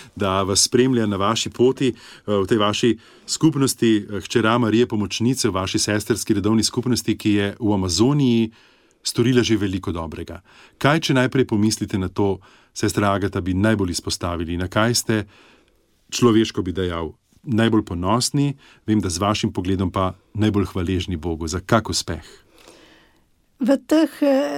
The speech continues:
Speaker 2: skoraj štiridesetih letih, ko sem na misijonskem področju v Amazoniji, se lahko Bogu zahvalim, da sem bila priča velikim stvarem, tako da smo, eh, delovali v naš-, na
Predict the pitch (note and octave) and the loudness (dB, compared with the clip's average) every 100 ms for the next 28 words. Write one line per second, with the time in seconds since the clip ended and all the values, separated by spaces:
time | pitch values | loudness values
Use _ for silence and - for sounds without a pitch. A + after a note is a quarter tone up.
0 | C#4+ - - - D4 D4 D4+ - D4+ B3+ | -10 -12 -12 0 2 2 0 -2 0 2
1 | G#3+ A#3+ B3 G3 A#3 A3+ A#3 E4 D#4+ _ | 2 0 0 -2 0 0 0 -2 -2 _
2 | _ - _ - A#3+ - B3 A#3+ A#3 C4 | _ -20 _ -6 -4 0 2 4 4 2
3 | D4+ B3 A#3+ A#3 - C4+ B3+ - B3+ A3 | 4 4 4 2 2 2 2 0 -4 -2
4 | G#3+ B3 C4+ - D4+ A#3 A#3+ A#3 A#3+ G#3 | -2 2 0 0 -2 2 2 2 2 0
5 | A#3+ B3+ D#4+ D4+ _ - - _ - D4 | 2 4 4 2 _ -20 -20 _ -8 0
6 | D#4 D4+ C#4+ C4+ - D#4 E4 E4+ D#4 D4+ | 2 2 2 0 2 0 2 2 2 2
7 | A#3 A3+ C4+ D4+ D#4 C#4 C4+ B3 - C4+ | 0 2 2 4 4 4 -2 -4 2 4
8 | B3+ - - _ - C4+ C4+ E4 D#4+ E4 | 4 -2 -20 _ 0 0 2 0 2 -2
9 | D4+ D4 D4+ E4 F4+ E4+ C4+ B3+ D#4+ E4 | 0 2 2 2 2 2 2 -4 -10 -10
10 | - C#4 C4 D4 E4 A3 - G#3+ G#3+ B3 | -8 0 2 4 4 2 -4 -10 -6 -4
11 | G#3+ - A#3+ A3+ A3 - - - _ - | -4 -2 0 0 -4 -16 -20 -20 _ -4
12 | A#3 A3+ B3 F4+ - F4+ E4+ A#3 C4 C4 | 0 0 0 -4 -14 -8 0 4 4 4
13 | B3 C#4 E4 D#4 B3 A3+ F4+ F#4 C4 A#3 | 2 2 2 2 0 0 -4 0 2 2
14 | A3+ A3 B3+ | 2 -2 -4